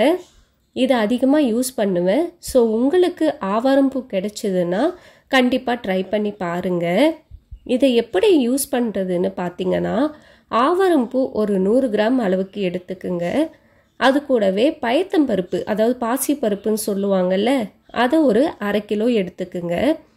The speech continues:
இதை ரெண்டையும் மிஷின்ல கொடுத்து பவுடரை அரைச்சிக்கிட்டாலும் ஓகே, அப்படி இல்லைன்னா மிக்சியில உங்களால முடிஞ்சா அதை அரைச்சிக்குங்க.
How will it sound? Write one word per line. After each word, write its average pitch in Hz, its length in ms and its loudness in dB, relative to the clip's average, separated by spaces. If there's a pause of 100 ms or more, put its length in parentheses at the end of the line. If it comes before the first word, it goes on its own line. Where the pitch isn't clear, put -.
(220)
இதை 262 200 4
ரெண்டையும் 311 640 4
மிஷின்ல 294 460 0
கொடுத்து 240 460 0
பவுடரை 208 360 -2
அரைச்சிக்கிட்டாலும் 196 920 -4
ஓகே, 180 260 -4 (480)
அப்படி 302 340 0 (100)
இல்லைன்னா 240 280 2 (120)
மிக்சியில 285 520 2
உங்களால 202 460 0
முடிஞ்சா 208 340 -2 (120)
அதை 208 220 -4
அரைச்சிக்குங்க. 185 720 -2